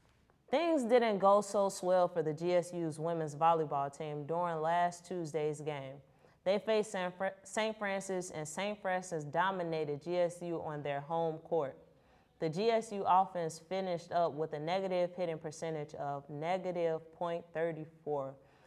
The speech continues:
as the team committed twenty unforced errors against seventeen kills on a whooping eighty-seven attempts. Ashley Pickard,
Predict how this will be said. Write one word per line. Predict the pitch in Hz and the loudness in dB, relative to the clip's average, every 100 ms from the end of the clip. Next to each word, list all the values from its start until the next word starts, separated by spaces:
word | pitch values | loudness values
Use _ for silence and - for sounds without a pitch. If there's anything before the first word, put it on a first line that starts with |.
| - | -2
as | 165 156 | -2 0
the | 156 | -2
team | 202 202 196 | -2 -2 -2
committed | 185 180 165 156 | -2 -2 -2 -4
twenty | - 196 196 190 185 - | -4 -4 -4 -6 -12 -6
unforced | 156 165 165 185 175 175 | -4 -4 0 2 0 0
errors | 180 175 156 160 | 2 2 0 -2
against | 147 156 151 - | -4 -4 -4 0
seventeen | 185 180 175 160 | 0 0 -4 -6
kills | 156 175 165 151 - | -4 -2 -2 -2 -6
on | 147 143 | -10 -8
a | 139 | -6
whooping | 139 180 202 202 180 - | -4 -2 -2 -4 -6 -2
eighty-seven | 180 165 165 165 156 143 | -2 -2 -4 -4 -4 -8
attempts. | 147 - 147 - - _ _ - _ - - _ _ - | -14 -12 -12 -14 -20 _ _ -20 _ -20 -20 _ _ 6
Ashley | 196 247 262 247 | 10 10 8 -2
Pickard, | 233 233 226 185 165 - | 2 2 2 2 2 2